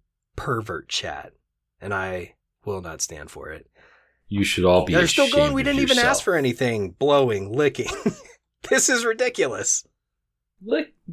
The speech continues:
Speaker 2: God damn it.
Speaker 1: Grow
Speaker 2: Okay,
Speaker 1: up,
Speaker 2: well,
Speaker 1: people.
Speaker 2: and give me a
Speaker 1: <laughs>
Speaker 2: fucking verb with base form.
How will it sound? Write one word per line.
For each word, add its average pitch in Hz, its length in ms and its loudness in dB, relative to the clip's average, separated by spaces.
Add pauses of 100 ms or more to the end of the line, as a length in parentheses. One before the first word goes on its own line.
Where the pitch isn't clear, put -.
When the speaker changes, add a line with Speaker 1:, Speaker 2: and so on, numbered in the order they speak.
(140)
Speaker 2:
God 262 260 -10 (100)
damn 226 260 -8
it. - 160 -14
Speaker 1:
Grow 196 220 6
Speaker 2:
Okay, 202 240 8
Speaker 1:
up, - 40 0
Speaker 2:
well, 127 180 6
Speaker 1:
people. 107 300 -4 (1000)
Speaker 2:
and 104 240 2
give 151 200 6
me 139 120 6
a 95 100 10
Speaker 1:
<laughs> - 420 -6
Speaker 2:
fucking 98 440 4
verb 131 420 8
with 92 200 6
base 110 280 6
form. 67 460 0